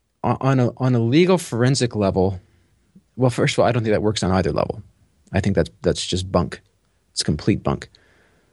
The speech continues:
So in, in that particular type of situation, someone who has a pornography addiction, the, the, the, the result and the, uh, indication that God is at work is that you no longer have that addiction.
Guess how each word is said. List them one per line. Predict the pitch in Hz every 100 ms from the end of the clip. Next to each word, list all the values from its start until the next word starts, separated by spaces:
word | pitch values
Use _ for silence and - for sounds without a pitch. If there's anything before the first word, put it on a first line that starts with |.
| _
So | - 107 104 90
in, | 110 113
in | 117
that | 117 -
particular | - 196 190 131
type | - 113
of | 101
situation, | - - 82 85 - 135 131 _
someone | - 127 123 113
who |
has | 104 - 117 113
a |
pornography | - 104 107 120 113 95 95 90 _ _ _
addiction, | 95 143 165 92 110 113 _ _ _ _ _ -
the, | 110 -
the, | 113 104 90
the, | 110 -
the | 107
result | 104 104 95 127 131 87 - - -
and | 104 101
the, | 101 95 98 - _ _ -
uh, | 85 76 - _ _ _ _ _ _ _
indication | 127 117 - - 156 165 73 62 - _ _ _ _ _ _
that | - 90 -
God | 113 113 123
is | 92
at | -
work | 110 98 - - _ _ _
is | - 104
that | 107
you | 113
no | 143 135
longer | 110 113 87
have | 98 92
that | 82
addiction. | 76 69 - 50